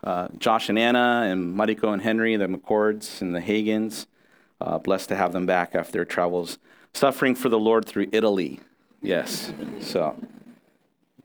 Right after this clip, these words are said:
all right. Peter writes, he says, "Beloved, I now write to you the second epistle." And then parenthetically, he says, "In both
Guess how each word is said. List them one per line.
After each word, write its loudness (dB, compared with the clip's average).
all -4
right. -4
Peter 4
writes, 4
he -6
says, 2
"Beloved, 6
I 2
now 6
write 6
to 0
you 6
the 2
second 0
epistle." -4
And -4
then -4
parenthetically, 2
he 0
says, 2
"In 2
both 4